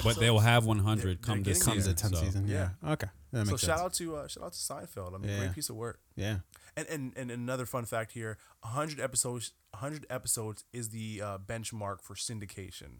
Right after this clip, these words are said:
Speaker 3: Yeah.
Speaker 2: uh, f-, for, for a film.
Speaker 3: And
Speaker 2: That's
Speaker 3: you
Speaker 2: why
Speaker 3: can get them
Speaker 2: it's so
Speaker 3: ch-, ch-, ch-,
Speaker 2: significant.
Speaker 3: ch-, checks.
Speaker 2: Yeah,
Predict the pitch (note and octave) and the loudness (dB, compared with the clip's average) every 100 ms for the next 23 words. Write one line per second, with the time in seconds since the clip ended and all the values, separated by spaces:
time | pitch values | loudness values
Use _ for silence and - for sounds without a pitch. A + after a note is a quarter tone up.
0 | - A2+ G2 E2+ E2 - - - A2 A2+ | -8 -2 -2 -2 -8 -12 -16 -16 -8 -4
1 | F#2 - G2 - G#2 A#2 A#2+ A#2+ A#2 C3+ | -4 -4 -12 -8 -4 2 4 6 6 4
2 | B2+ D3 C#3+ B2 - B2+ C3 F#2+ A#2 G#2 | 4 2 0 2 2 4 2 2 0 0
3 | G2 D3 - - E3 C#4+ - - - A2 | -2 -4 0 6 8 6 4 0 0 -4